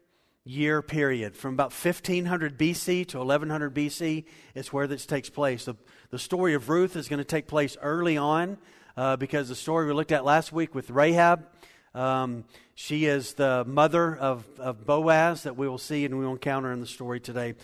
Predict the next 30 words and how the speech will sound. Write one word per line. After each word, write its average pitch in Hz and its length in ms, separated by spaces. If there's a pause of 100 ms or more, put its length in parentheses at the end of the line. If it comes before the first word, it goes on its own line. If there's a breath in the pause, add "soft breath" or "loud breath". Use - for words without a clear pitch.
(200 loud breath)
So 156 140
look 185 160
with 165 100
me 151 200
just 156 180
for 156 100
a 147 40
moment. 151 360
Go 156 120
to 170 60
verse 151 240
nineteen, 151 540 (400 loud breath)
and 131 80
let 139 60
me 139 80
set 151 240
up - 320 (320 soft breath)
kind 139 160
of 117 60
the 113 60
context 143 520
of 123 100
everything 131 400
that's 113 160
going 123 240
on 120 140
here. 110 200
Judges 123 380
one 127 240
nineteen. 120 640